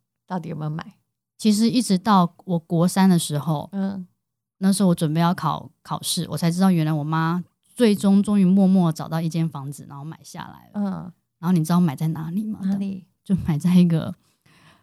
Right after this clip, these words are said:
Speaker 2: 桃园市龟山区
Speaker 1: 嗯。
Speaker 2: 比较不知名的社区里面。
Speaker 1: 呃，因为那一定是因为便宜嘛，
Speaker 2: 因为便宜。
Speaker 1: 她唯一付得起。
Speaker 2: 而且我妈那时候连头款都还是跟亲戚借的。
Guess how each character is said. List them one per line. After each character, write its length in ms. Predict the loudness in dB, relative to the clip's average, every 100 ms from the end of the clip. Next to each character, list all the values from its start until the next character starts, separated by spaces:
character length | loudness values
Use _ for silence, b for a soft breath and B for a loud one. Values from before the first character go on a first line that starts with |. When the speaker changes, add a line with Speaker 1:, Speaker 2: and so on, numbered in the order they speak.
| b _ _ _ _ _ _
Speaker 2:
桃 200 | -4 0
园 180 | 4 4
市 180 | 2 -2
龟 320 | 0 2 2
山 300 | 4 4 4
区 680 | 2 -6 0 4 6 4 2
Speaker 1:
嗯。 260 | -6 -8 0
Speaker 2:
比 60 |
较 100 | 4
不 160 | 4 4
知 280 | 0 0 2
名 160 | 4
的 100 | 2
社 240 | 0 4 4
区 240 | 4 2
里 180 | 2 0
面。 300 | -6 -8 -8
Speaker 1:
呃， 80 | -10
因 120 | -8
为 140 | -6 -4
那 120 | -6
一 120 | -6
定 180 | -2 -2
是 160 | -2 -4
因 100 | -2
为 120 | -2
便 420 | -2 -6 -4 -6
宜 160 | -10 -12
嘛， 200 | -12 0
Speaker 2:
因 80 | 4
为 80 | 6
便 260 | 6 4
宜。 100 | 2
Speaker 1:
她 40 | 0
唯 100 | 0
一 120 | -2
付 200 | -4 -8
得 160 | -6
起。 380 | -8 -10 -14 -16 _ _
Speaker 2:
而 80 | -2
且 140 | 2
我 160 | 4 4
妈 140 | 4
那 120 | 4
时 120 | 4 4
候 80 |
连 160 | 4 2
头 180 | 2 2
款 180 | 4 4
都 80 |
还 120 | 2 2
是 120 | 0
跟 160 | 2
亲 220 | 2 2 2
戚 160 | 0
借 300 | -6 -12 -14
的。 180 | -18 -20